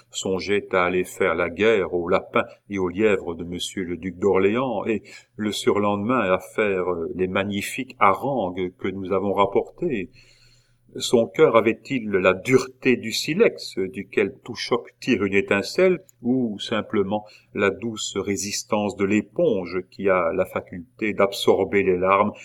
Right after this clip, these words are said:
et de mollir sans se blesser dans le choc des mésaventures ? C'est ce que l'avenir nous apprendra. Ne préjugeons pas, racontons.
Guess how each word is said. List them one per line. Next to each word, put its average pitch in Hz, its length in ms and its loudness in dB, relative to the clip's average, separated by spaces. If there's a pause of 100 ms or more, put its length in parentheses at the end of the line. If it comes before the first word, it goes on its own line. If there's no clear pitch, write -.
(200)
et 101 160 -6
de 95 160 -4
mollir 98 580 -2
sans 95 220 -4
se - 180 -4
blesser 90 540 -2 (300)
dans 95 200 -4
le 92 120 -2
choc 95 340 -4
des 87 180 -2
mésaventures ? 92 880 -2 (600)
C'est - 240 -4
ce - 160 -8
que - 220 -8
l'avenir 92 680 0
nous 92 160 -4
apprendra. 82 640 -4 (320)
Ne 101 160 0
préjugeons 98 760 0
pas, 117 440 2
racontons. 80 880 -6